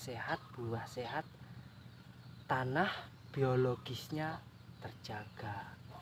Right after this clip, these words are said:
dan gembur subur. Sahabat petani, sahabat penyayang kebun di seluruh Nusantara,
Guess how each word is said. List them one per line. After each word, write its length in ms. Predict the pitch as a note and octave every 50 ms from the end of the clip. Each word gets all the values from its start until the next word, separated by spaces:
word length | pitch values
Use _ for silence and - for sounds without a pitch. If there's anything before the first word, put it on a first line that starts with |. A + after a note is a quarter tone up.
| - - - - - - - - - - - - - - - - - - - - - - - - - - - - - - - - -
dan 160 | - A2+ - - -
gembur 640 | - B2 A#2+ A#2 A#2 A#2+ C#3 C#3+ C#3 C3 B2 - - -
subur. 480 | - - - - - - - A#2+ G#2+ - - - - - - - - - - - - - - - - - - - - - - - - - - - - - - - - -
Sahabat 560 | - - - C3+ C#3 D3 D3+ C#3+ E3+ F3+ G3+ - - - - - - -
petani, 560 | - - - - B2 B2 B2 A#2+ A#2+ B2 A#2+
sahabat 560 | - - B2+ A#2 A#2 A#2 A2 B2+ A#2+ A#2 - - - -
penyayang 480 | B2+ B2 A#2+ A#2 A#2 A#2 A#2 A#2 A#2 A#2 A2+ - - - -
kebun 480 | A#2 - - B2+ A#2+ A#2+ A#2+ A#2+ B2+ C3+ - - - - - - - - - - - - - - - - - - - - - - - - - - - - - - -
di 160 | C#3+ C3+ B2
seluruh 440 | - - C3 B2+ B2+ C3 C3 C3+ B2 -
Nusantara, 640 | C3 B2 A#2+ - A#2+ A#2 A#2 A#2 A#2 A#2+ B2 C3+